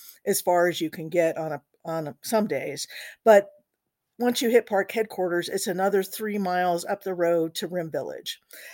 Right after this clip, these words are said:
Um, should also back up and say at park headquarters is the spot where you would park if you wanna go skiing or snowshoeing out on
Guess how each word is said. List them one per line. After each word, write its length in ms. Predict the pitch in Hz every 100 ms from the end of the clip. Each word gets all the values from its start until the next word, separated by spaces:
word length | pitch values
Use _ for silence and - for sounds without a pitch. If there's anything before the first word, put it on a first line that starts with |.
| - _ _
Um, 380 | 214 196 196 190 -
should 160 | 254
also 220 | 247 277 165
back 240 | 185 180
up 160 | 175 180
and 140 | 175
say 280 | - 175 170
at 140 | 185
park 240 | - 214 -
headquarters 680 | 330 - 202 180 175 175 - _ _
is 300 | 196 185 -
the 180 | 190 175 -
spot 500 | - - 226 220 208
where 160 | 180 185
you 240 | 180 196
would 260 | 185 170 170
park 400 | - 214 202 -
if 140 | 196 -
you 80 | 190
wanna 200 | 185 170
go 180 | 175
skiing 460 | 165 - 208 202 196
or 60 | 170
snowshoeing 680 | - 185 180 - 185 170
out 260 | - 175 175
on 300 | 175 165 165